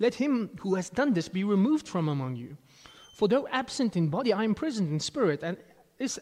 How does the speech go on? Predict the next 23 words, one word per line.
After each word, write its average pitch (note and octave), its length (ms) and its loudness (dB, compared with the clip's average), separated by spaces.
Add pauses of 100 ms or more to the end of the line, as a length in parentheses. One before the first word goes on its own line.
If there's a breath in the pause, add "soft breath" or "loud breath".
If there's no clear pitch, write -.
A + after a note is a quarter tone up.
and F#3+ 240 0
as A3 200 -2
if - 220 -6
present, D3+ 500 0
I G#3 120 -2
have G3 160 0
already G3 300 0
pronounced D#3+ 420 -2
judgment D3+ 420 -2
on C#3 120 -4
the C#3+ 60 -6
person F3 500 -4 (400 loud breath)
who G3 80 0
did A3+ 200 0
such - 200 -6
a D3 60 -6
thing. C#3 280 -12 (440)
When D#3+ 140 4
you G#3+ 160 6
are G3+ 80 6
assembled F#3 560 2
in D3+ 140 -4
the D3+ 100 -2